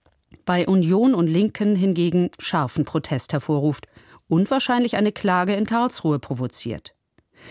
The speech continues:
Dass am Ende das Verfassungsgericht entscheidet, ist sinnvoll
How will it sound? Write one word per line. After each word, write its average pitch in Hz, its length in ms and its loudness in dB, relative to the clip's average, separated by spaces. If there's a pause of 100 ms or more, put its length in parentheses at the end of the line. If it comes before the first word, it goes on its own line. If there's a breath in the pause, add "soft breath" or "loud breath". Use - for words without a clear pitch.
(340 loud breath)
Dass 190 180 0
am 208 120 2
Ende 254 360 4
das 226 200 0
Verfassungsgericht 190 1080 -2
entscheidet, 151 640 0 (300 loud breath)
ist - 280 -4
sinnvoll 160 580 0